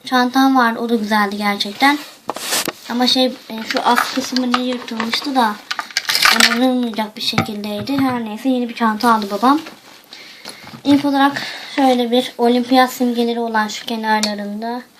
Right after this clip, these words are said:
ve kapağında bir suluğum var. Turuncu renkte kendisi. <coughs> Fermuarda ise şöyle bir, e, hop gitti.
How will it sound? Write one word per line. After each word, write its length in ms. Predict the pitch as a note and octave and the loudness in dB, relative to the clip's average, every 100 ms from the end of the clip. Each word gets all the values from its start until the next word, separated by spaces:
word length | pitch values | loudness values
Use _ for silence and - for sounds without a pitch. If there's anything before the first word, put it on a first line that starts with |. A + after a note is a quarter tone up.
| - - - | -20 -20 -16
ve 120 | A3 | -14
kapağında 920 | A3 A3 - A3 G#3 G3+ G#3+ A#3+ C4+ C4+ - - | -10 -10 -10 -10 -8 -6 2 4 2 -2 -14 -14
bir 280 | A3+ A3+ - - | -12 -12 -14 -12
suluğum 440 | A#3 G#3 G3+ G3+ | -10 -8 -6 -2
var. 220 | G#3 A3+ A#3+ | 2 2 0
Turuncu 460 | - G#3 G3+ G3+ G3+ | -8 -8 -8 -8 -6
renkte 560 | A3 A3 G#3 A#3 A#3 - - - - - - _ - - - - | -6 -6 -10 -6 -4 -6 -12 -14 -14 -16 -20 _ -20 -20 -20 -18
kendisi. 580 | - G3+ G3 G3+ - A#3 | -12 -12 -10 -14 -10 -10
<coughs> 0 | A#3 - - - - - - - - - - - - - - - - C4 - - - - - - C4+ - - - - - - | -10 -12 -12 -14 -14 -16 -14 -10 -12 -12 -14 -12 -14 -12 -12 -10 -4 -4 -4 -8 -10 -4 -2 -2 -4 -8 -14 -16 -16 -16 -2
Fermuarda 640 | C4+ C4 C4 C#4 C#4 C4+ | 2 4 4 4 4 4
ise 220 | C#4+ C#4 | 2 4
şöyle 320 | C#4 C#4 C4 A#3+ | 2 2 0 -2
bir, 220 | C4 - - | -4 -4 -8
e, 60 | A3+ A3 A3 - F4+ F4 G4+ - - - _ _ - | -6 -4 -2 2 4 6 6 2 -6 -20 _ _ -8
hop 280 | D4 D4+ - | 4 4 4
gitti. 160 | B3 | -4